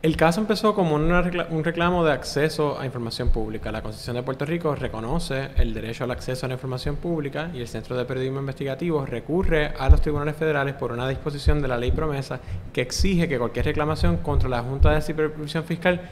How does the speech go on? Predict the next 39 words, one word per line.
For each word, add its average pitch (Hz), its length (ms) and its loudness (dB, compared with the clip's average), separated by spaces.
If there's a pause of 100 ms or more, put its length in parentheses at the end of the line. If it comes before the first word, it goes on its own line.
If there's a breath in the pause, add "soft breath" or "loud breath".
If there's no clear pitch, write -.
(160 loud breath)
se 131 260 -2
lleve 156 500 8
en 131 80 -4
los 123 80 -4
tribunales 127 360 6
federales. 107 440 -2 (560 loud breath)
Va 120 120 10
al 147 120 4
Tribunal 165 560 4 (100)
Federal 185 380 4
precisamente 151 760 0 (280 loud breath)
reclamando 143 760 4
el 120 140 -4
acceso 165 720 2
a 160 300 6
información 131 580 -4
pública 107 480 -8
y 117 120 -2
ese 147 340 0
es 151 260 -4
el, 120 500 0
la, 117 160 -2
el 117 120 -8
tipo 139 260 -2
de 143 80 0
demanda 147 560 2 (380 loud breath)
que - 80 -2
está, 120 480 0
que 127 80 -6
está 131 100 -4
en 127 60 -4
juego 135 240 -2
en 113 60 -4
este, 117 260 -8
en 117 160 8
este, - 180 6
en 120 60 -4
este - 180 -8
caso. 110 260 -8